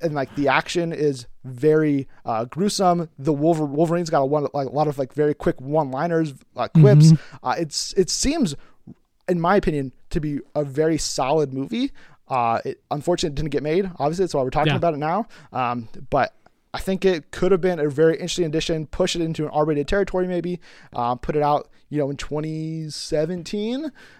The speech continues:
Speaker 1: uh, you know, a year after Apocalypse, and let Beast kind of take a spotlight, and this could have totally changed the Fox franchise.
Speaker 2: It certainly sounds like something that was written on the back of James Mangold, Deadpool, and, um, New Mutants in a lot of ways, where, like,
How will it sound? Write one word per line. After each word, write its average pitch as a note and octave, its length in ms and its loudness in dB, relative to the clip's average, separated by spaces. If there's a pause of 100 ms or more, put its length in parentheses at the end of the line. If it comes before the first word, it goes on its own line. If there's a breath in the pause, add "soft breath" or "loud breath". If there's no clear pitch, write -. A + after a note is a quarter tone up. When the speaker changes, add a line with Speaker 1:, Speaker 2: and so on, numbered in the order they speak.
Speaker 1:
uh, C#3+ 440 0 (120)
you D#3 200 -4
know, D#3 80 -2
a - 20 -2
year D3+ 220 0
after D3+ 340 2
Apocalypse, E3+ 580 -2
and C3+ 80 -8
let C3 280 -2
Beast D#3 260 -4
kind D#3+ 220 -4
of C#3+ 60 -10 (380)
take D3 200 -2
a - 20 -10
spotlight, E3 480 2
and D3 300 -6
this - 160 -8
could - 180 0
have F3+ 140 -2 (100)
totally F#3 260 0
changed G#3 460 -4 (160)
the D#3+ 480 -8
Fox - 500 -4
franchise. - 600 -6
Speaker 2:
It - 60 -14
certainly A#3+ 340 2
sounds G#3 360 0
like G3+ 140 -2
something G#3 240 4
that G3 100 4
was F3 140 4
written F3 500 4
on D#3+ 200 4
the D#3 80 4
back D3+ 400 2
of C#3 260 2
James D#3 320 2
Mangold, D#3 540 2
Deadpool, D#3 520 2
and, C#3+ 320 -2
um, C#3 320 0
New E3 160 6
Mutants E3 720 -4
in E3+ 100 0
a D3+ 60 4
lot C#3+ 300 -2
of C3+ 100 -4
ways, D3+ 380 -2
where, D#3+ 120 6
like, D#3 300 -4